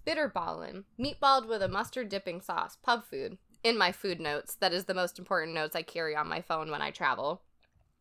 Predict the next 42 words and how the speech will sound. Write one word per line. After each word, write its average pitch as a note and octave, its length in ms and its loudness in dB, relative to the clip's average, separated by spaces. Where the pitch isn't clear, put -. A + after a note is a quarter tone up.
It's - 200 2
not, C4+ 420 10
if - 180 0
you C4 160 -4
go A3+ 240 6
into C4 180 0
it A#3+ 80 -4
thinking G#3+ 320 -4
a E3+ 100 -4
meatball, G#3 260 8
you G3 160 -4
are F3 200 8
freaked F3 300 -6
out D#3 140 6
in - 60 -6
the E3 60 -4
first E3 280 -4
bite, E3 220 2
'cause G#3+ 220 -8
I F#3 200 12
literally G3+ 680 0
thought F#3+ 440 4
it G#3 140 10
just G3 180 -2
was G3+ 160 2
an G3+ 100 0
uncooked F#3+ 540 4
meatball, F#3+ 440 0
'cause C#4 160 -2
that's C#4 260 12
the - 120 -4
texture. - 540 0
Like, F#3 220 -2
if - 100 -16
you've G3 140 -2
ever G3 240 4
made F3 320 -4
meatballs, A3+ 520 4
the - 140 0
outside G#3+ 480 8
is F3 300 -2
fried, E3+ 560 6